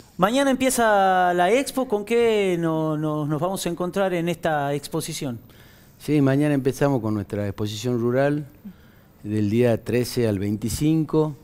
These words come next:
Speaker 2: Eh, coincide con nuestros ciento diez años de,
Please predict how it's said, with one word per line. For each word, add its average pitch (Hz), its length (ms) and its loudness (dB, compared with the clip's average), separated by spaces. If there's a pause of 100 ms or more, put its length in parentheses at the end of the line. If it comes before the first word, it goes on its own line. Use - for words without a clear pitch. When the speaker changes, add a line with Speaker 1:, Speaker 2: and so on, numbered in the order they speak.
(720)
Speaker 2:
Eh, 98 920 0 (340)
coincide 117 560 0
con 101 160 -4
nuestros 95 300 -4
ciento 113 300 -2
diez 110 280 0
años 120 320 0
de, 90 300 -6